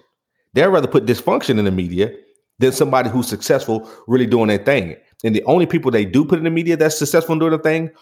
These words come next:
are rappers and N B A players and football players. They don't speak for all black men.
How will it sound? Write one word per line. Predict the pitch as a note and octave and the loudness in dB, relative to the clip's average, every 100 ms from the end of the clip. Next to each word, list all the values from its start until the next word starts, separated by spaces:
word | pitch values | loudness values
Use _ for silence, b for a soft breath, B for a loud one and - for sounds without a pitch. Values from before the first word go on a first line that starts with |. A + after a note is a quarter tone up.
| b - | b 0
are | A2 | 0
rappers | G2 B2+ C3+ B2+ A2+ | 2 2 2 2 2
and | G#2 G#2 | 0 -2
N | A2+ | -2
B | A2 | 0
A | A#2 | -2
players | A#2 A2+ G#2+ | 0 2 2
and | G2+ | 0
football | A2 G2 F2+ | -2 -2 -4
players. | F#2 C2+ - - _ - | -6 -8 -14 -20 _ 0
They | D#3 | 0
don't | D#3+ | 2
speak | - - G3 - | -2 -4 -6 -4
for | - | -4
all | A#2+ A#2+ | 2 2
black | G2+ G#2 G2 | 2 -2 -2
men. | A#2 G2+ | -2 -2